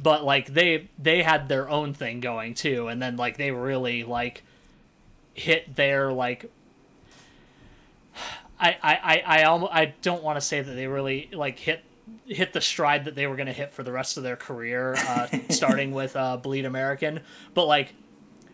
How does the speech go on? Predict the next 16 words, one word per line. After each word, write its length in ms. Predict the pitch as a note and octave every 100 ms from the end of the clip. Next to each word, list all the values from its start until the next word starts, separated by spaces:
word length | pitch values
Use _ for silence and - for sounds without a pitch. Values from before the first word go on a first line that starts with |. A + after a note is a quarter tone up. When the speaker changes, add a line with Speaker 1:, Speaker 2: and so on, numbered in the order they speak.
| - -
Speaker 1:
eh, 100 | A#3
eh, 260 | A3+ G3+ G3+ G3+
that, 300 | - A#3+ -
that's 220 | E3 D#3+
not 180 | F#3 C#3+
a 60 | C3
dig, 420 | B2+ D#3 B2+ A#2
like, 320 | B2 B2 -
Speaker 2:
Oh, 40 | D3+
Speaker 1:
I'm, 220 | C#3 B2+
Speaker 2:
yeah, 140 | A#3
for 100 | -
sure. 180 | - E3
Speaker 1:
they, 260 | C#3+ D#3+ D#3+
they, 200 | C3+ E3
like, 260 | D3+ C#3